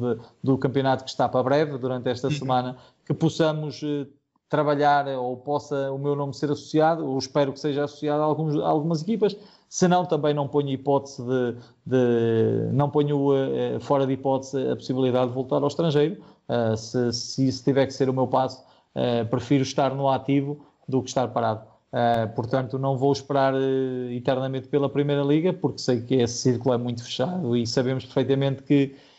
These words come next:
Speaker 1: este círculo, muitas das vezes, vemos treinadores a sair de um clube, passado dois dias en-, entram noutro e
Speaker 2: Uhum.
Speaker 1: sabemos que é difícil entrar.
Speaker 2: Claro, claro, sem dúvida. Ehm, e agora,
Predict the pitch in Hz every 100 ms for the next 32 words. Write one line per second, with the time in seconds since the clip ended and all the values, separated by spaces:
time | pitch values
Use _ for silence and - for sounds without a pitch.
0 | _ 135 135 - 143 127 139 139 139 123
1 | 127 120 135 117 131 123 - 127 127 131
2 | 123 123 131 131 135 160 170 160 165 -
3 | 135 120 131 123 131 120 135 135 135 123
4 | 131 135 156 - - _ _ _ 127 120
5 | 113 131 127 120 - 123 123 117 117 117
6 | 113 107 104 - _ _ _ _ 139 135
7 | - - 127 - _ - 127 127 123 -
8 | - - _ - - 135 131 131 131 131
9 | 131 127 131 131 - 143 151 156 196